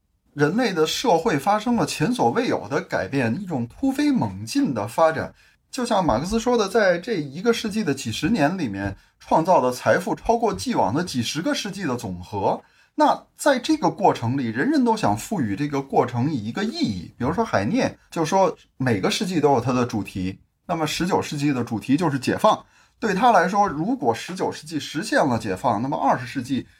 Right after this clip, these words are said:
就是一个解放了的世纪，就是一个未来。从，在这一点上，你别看梅特涅和海涅之间是一个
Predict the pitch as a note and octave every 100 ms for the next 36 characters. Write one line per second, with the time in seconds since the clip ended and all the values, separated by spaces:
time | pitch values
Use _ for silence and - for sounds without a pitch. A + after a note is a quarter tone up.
0 | _ - A3 - F#3 A3 G#3+ A#3+ - -
1 | F#3 A#2+ G2+ G#2+ - A2+ B2 G#2 E3 D#3+
2 | B2 D3 D3 E3 F#2 E2+ F#2+ A2 - _
3 | _ - G#3 C#4+ C4+ D#4+ E3+ B2 F#2+ B2
4 | A#2+ A2+ C3+ G#3 F3 B2+ C3+ G#3+ B3 D3
5 | A2 A2+ G#2+ B2+ D#3 E3 - F#2 D3 F#3+
6 | A#2+ C#3+ D#3+ E3 D#3+ B2 C3+ D#3